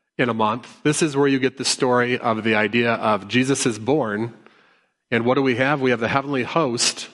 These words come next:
singing in the heavens at the birth of Jesus.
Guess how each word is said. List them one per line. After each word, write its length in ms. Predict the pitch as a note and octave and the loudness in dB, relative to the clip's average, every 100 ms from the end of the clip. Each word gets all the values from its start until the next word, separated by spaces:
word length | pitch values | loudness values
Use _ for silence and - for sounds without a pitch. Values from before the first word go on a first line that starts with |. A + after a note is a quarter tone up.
| _ | _
singing 540 | - - F#3+ D#3 C3 | -2 2 2 0 0
in 60 | B2+ | 2
the 100 | B2 | 0
heavens 440 | A#2 C3 A2 G#2+ | 0 -2 -4 -2
at 100 | A#2 | -2
the 80 | A#2+ | -2
birth 360 | A2 A2 G2 A#2+ | -2 -2 -2 -4
of 100 | A#2 | -2
Jesus. 600 | D3+ C3 - - - - | 0 0 -4 -10 -10 -12